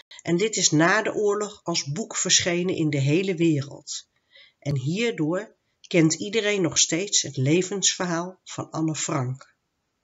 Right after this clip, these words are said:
Anne Frank en haar familie hebben de oorlog niet overleefd.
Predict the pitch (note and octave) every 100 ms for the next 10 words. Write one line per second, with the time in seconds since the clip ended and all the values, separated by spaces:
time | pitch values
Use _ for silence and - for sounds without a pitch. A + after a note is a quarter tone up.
0 | _ - _ - _ _ - F3+ D#3+ -
1 | D#3+ G3+ - - - - F3+ D#3+ D3+ -
2 | D3 E3 G3 F#3 D#3+ D#3+ - E3+ F3 D#3+
3 | C#3 D#3+ F#3+ - - F#3 F3 D#3+ C#3 C3
4 | C#3 - - -